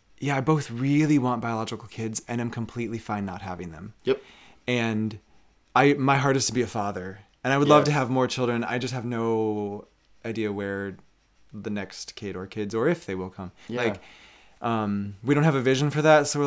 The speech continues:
Speaker 1: like, "Okay,
Speaker 2: But that's okay.
Speaker 1: this is enough, and we love it," and
Speaker 2: Yeah.
Speaker 1: um,
Speaker 2: Oh, and even on this note of, like, whether you,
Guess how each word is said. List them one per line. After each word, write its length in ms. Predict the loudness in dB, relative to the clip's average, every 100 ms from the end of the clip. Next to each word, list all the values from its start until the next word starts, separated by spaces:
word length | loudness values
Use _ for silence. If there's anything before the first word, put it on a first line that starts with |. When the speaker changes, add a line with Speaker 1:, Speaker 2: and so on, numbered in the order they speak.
| 0
Speaker 1:
like, 100 | 0
"Okay, 340 | 2 2 2 -4 -8
Speaker 2:
But 100 | -4
that's 180 | -4 -4
okay. 260 | -10 -10 -6
Speaker 1:
this 120 | -6
is 80 | -4
enough, 360 | -2 -2 -2 -4
and 100 | -4
we 60 |
love 180 | -2 -2
it," 160 | -2 -2
and 240 | -6 -8 -12 -8
Speaker 2:
Yeah. 220 | -6 -6 -10 -20 -8
Speaker 1:
um, 200 | -4 0
Speaker 2:
Oh, 140 | 2 2
and 200 | 0 0
even 180 | 0 2
on 180 | 2 2
this 260 | 0 -2
note 320 | -4 0 0
of, 100 | 0
like, 240 | -2 -2 -2
whether 200 | -2 0
you, 340 | -2 -4 -4